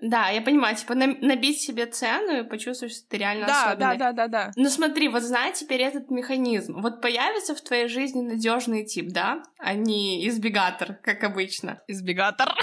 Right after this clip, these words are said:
Speaker 2: <laughs>
Speaker 1: Не рискнешь ли ты такая: «Да, окей, для меня это непривычно, это не нравится моему тревожному механизму, но вот, пусть это будет надежный человек, м, посмотрим, как это бывает с надежным типом».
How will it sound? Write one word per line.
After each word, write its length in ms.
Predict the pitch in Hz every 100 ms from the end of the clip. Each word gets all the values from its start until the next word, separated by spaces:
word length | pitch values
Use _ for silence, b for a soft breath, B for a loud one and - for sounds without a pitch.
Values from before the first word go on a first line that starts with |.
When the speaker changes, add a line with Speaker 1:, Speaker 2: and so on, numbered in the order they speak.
| - -
Speaker 2:
<laughs> 240 | - 370
Speaker 1:
Не 360 | 302 320 349 302
рискнешь 640 | 339 - 294 269 302 -
ли 60 | 302
ты 100 | 320
такая: 380 | 262 254 220 226
«Да, 300 | 269 330 269
окей, 320 | 294 294 277
для 140 | 254 240
меня 280 | 247 262
это 140 | 285 294
непривычно, 680 | 262 254 226 233 392 - 302
это 260 | 247 247
не 140 | 294 294
нравится 520 | 294 294 262 254 247
моему 460 | 233 233 240 240 226
тревожному 560 | 240 240 247 262 247
механизму, 580 | 233 226 247 262 466 339
но 120 | 254 247
вот, 320 | 240 294 -
пусть 180 | 262 262
это 160 | 254
будет 200 | 240 254
надежный 480 | 262 247 254 254 226
человек, 460 | 220 226 220 - 285
м, 300 | 247 - -
посмотрим, 520 | 269 285 285 - 349
как 180 | 277 277
это 140 | 269
бывает 340 | 254 254 254 262
с 80 | 247
надежным 460 | 233 226 226 220
типом». 340 | 214 185 -